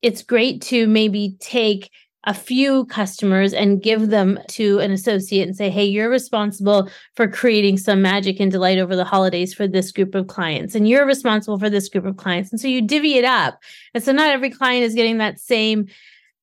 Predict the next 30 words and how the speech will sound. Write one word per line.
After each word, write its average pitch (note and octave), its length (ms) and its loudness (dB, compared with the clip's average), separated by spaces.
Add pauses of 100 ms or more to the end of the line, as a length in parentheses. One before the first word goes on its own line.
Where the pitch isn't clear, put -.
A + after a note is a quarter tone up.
(300)
Christmas B3+ 420 0
basket G3+ 520 0
with G3+ 140 -4
the G#3+ 60 -2
bottle G3+ 260 2
of G3 80 2
wine G#3 340 2
and F#3+ 220 0
the F#3 40 -4
stuff, F3+ 480 -2
you G#3+ 200 0
know? G#3+ 280 2
Maybe A#3 300 2
they're A#3 140 4
getting G#3+ 240 0
something A3 240 -4
a G#3 40 -2
little G#3+ 160 0
more G#3 180 0
personalized F#3+ 960 -2 (220)
based A3 320 2
on G3+ 160 4
their G3 200 4
needs. F#3 340 0
Same B3 260 2
budget, G3+ 500 2
but G3 180 -2
based G3+ 340 0
on G3+ 260 -2
what G3 280 2